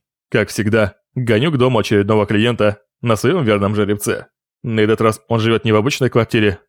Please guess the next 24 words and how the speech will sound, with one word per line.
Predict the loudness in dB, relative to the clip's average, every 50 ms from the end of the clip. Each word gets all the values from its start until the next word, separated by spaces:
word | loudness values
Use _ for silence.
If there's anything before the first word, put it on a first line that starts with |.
| _
а | -2 -2 -2
в |
частном | 0 0 -2 -2 0 -2 0 2
доме. | 2 0 0 -2 -6 -12 -18 _ _ _ _ _ _ _ _ -2
Подобное | -2 0 0 0 0 2 0 0
для | 0 0
меня | 0 0 0 0 0
в | 2
новинку, | 0 2 2 0 0 -2 -4 -8 -10 -10 -16 _ _ _
но | -4 -2 -2 -2
что | -2 -2 -4 -2
поделать. | 0 0 0 0 -2 -2 -6 -10 _ _ _ _ _ _ _ _
К | -6 -2
тому | -2 -2 2 0 0
же, | 2 2 0 0 -2 -6 _ _ _ _
клиент | -2 0 2 2 2 0 2
живёт | 2 2 2 2 2
не | 0
один. | 0 2 0 -2 -4 -8 -18 _ _ _ _ _
Значит, | _ 0 0 0 0 -2 -2 0
меня | 0 2 2 4
увидит | 4 4 2 2
вся | 0 0 -2
семья, | 0 0 0 2 2 2 0 0